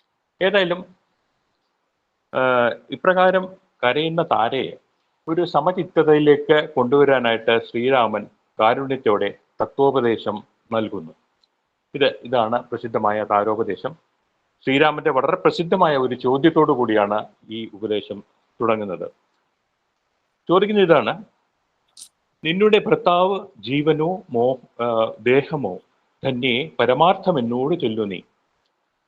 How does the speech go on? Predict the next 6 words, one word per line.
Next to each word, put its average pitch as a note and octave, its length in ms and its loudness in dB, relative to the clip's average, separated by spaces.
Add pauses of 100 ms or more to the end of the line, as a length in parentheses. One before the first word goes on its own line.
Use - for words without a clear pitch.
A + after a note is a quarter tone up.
(240)
അങ്ങനെ G3 420 -2 (280)
താരയെ E3+ 520 2
വളരെ, C#3+ 400 -2 (140)
ആ, A#2+ 220 0
സനാതനമായ D3+ 1040 2
തത്വവിചാരത്തിലേക്ക് B2 1120 -2